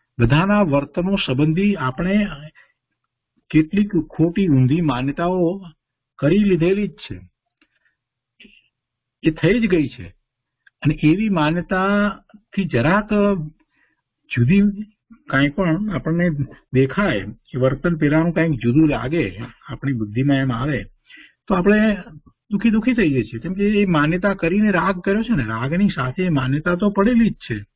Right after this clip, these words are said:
કે મારો પુત્ર છે, તો મારા પુત્ર તરીકેનો રાગ છે, એટલે મારો પુત્ર મને પિતા તરીકેનું માન આપે, એ અંદરમાં પડ્યો જ છે ભાવ, એ ભાવ પડ્યો જ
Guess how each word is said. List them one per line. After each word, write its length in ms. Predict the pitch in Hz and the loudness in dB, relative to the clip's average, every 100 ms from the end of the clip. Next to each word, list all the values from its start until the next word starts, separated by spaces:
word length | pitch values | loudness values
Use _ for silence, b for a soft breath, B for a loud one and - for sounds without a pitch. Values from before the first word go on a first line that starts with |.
| b b b _ | b b b _
કે 40 | 165 | -4
મારો 280 | 113 120 185 | -2 2 2
પુત્ર 300 | 180 165 185 185 | 0 -2 0 0
છે, 260 | - 135 104 98 101 b b b _ - | 0 -2 0 -4 -12 b b b _ -4
તો 40 | 170 101 | 0 0
મારા 340 | 98 120 190 | 2 2 2
પુત્ર 220 | 160 156 185 | 0 0 0
તરીકેનો 440 | 185 165 170 185 180 | 0 -2 0 0 2
રાગ 260 | 123 147 160 | 2 0 -2
છે, 100 | 160 | -2
એટલે 160 | 196 208 | 0 2
મારો 320 | 151 139 185 | 2 2 0
પુત્ર 240 | 180 175 190 | -2 -4 -2
મને 220 | 180 190 196 | 0 0 -2
પિતા 340 | 156 156 175 | -2 0 -2
તરીકેનું 460 | 180 180 190 196 151 | -2 -2 0 2 2
માન 160 | 160 | 2
આપે, 260 | 170 160 190 | 0 0 0
એ 100 | 185 190 | 2 2
અંદરમાં 420 | 165 175 190 190 _ | 0 -2 -2 -2 _
પડ્યો 280 | 139 143 214 262 | -4 0 2 0
જ 60 | 202 | -2
છે 160 | - 170 | 0 0
ભાવ, 340 | 110 104 98 92 _ _ _ _ _ _ _ _ _ _ _ | -2 -8 -12 -16 _ _ _ _ _ _ _ _ _ _ _
એ 40 | 156 | -12
ભાવ 260 | 120 143 180 | -6 -4 -4
પડ્યો 320 | 156 143 220 | -2 0 2
જ 60 | 247 | 2